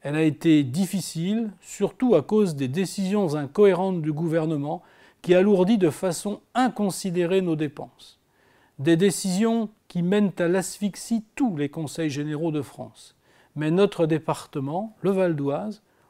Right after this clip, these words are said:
continue d'agir malgré ces difficultés. Au-delà de ce contexte politique, je tenais à vous souhaiter d'excellentes fêtes de fin d'année, à vous et à vos proches, et de beaux moments de partage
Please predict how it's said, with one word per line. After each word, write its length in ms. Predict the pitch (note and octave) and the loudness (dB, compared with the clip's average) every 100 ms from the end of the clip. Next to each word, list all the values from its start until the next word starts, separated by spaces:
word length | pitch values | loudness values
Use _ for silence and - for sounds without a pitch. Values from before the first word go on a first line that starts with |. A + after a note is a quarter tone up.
| _ | _
continue 480 | C4 C4+ A3 G#3+ G#3 | 4 4 6 4 4
d'agir 520 | F3 D3+ D#3 F3+ F3+ D#3+ | 4 2 0 -4 -6 -6
malgré 520 | D#3 E3 D3 E3 F#3 | -2 0 0 0 -2
ces 220 | F#3 - C3+ | -8 -10 -8
difficultés. 840 | C#3 D#3 D#3+ - C3 - - - _ _ _ _ _ _ - | -6 -8 -10 -10 -14 -14 -20 -20 _ _ _ _ _ _ -6
Au-delà 380 | D#3 D3+ E3+ D#3+ | 0 2 4 2
de 140 | C#3 | 0
ce 160 | - B2+ | -4 -10
contexte 560 | C#3+ B2+ D#3 C#3 - _ - | -10 -10 -8 -10 -12 _ -4
politique, 680 | D#3+ C3 - D3+ G3 - _ _ _ _ | -4 -4 -10 -10 -10 -14 _ _ _ _
je 140 | D#3 | -10
tenais 300 | - F#3 G#3+ | -2 0 2
à 100 | G3 | 0
vous 120 | F#3+ | 0
souhaiter 520 | - G3 F3+ - F#3 | -4 -4 -4 -2 -4
d'excellentes 880 | D3 A#2+ C#3+ A3+ - - G#3+ G3 - | -4 -8 -4 -4 -4 -4 -2 -2 -6
fêtes 320 | - F3+ D3+ | -8 -8 -6
de 100 | C3+ | -8
fin 220 | C#3 E3 D3+ | -8 -6 -8
d'année, 380 | A#2 B2 A3+ - _ _ - | -6 -8 -10 -14 _ _ -8
à 120 | B2+ | -4
vous 340 | A2+ D#3+ B3+ C#4 _ | -2 -2 -4 -6 _
et 100 | D3+ | -2
à 80 | C#3 | -2
vos 160 | B2 B2 | -2 -8
proches, 560 | - C#3 A3 - - _ _ _ _ - | -10 -8 -8 -10 -18 _ _ _ _ -2
et 100 | D#3 | 0
de 140 | C#3+ | 4
beaux 400 | D#3+ A2+ B2+ B3+ | 2 2 2 4
moments 380 | A3+ G3 F#3 F#3+ | 6 2 2 0
de 100 | D#3+ | -2
partage 720 | C3+ E3 - - D#3 E3+ E3+ | -4 -4 -6 -6 -6 -4 -6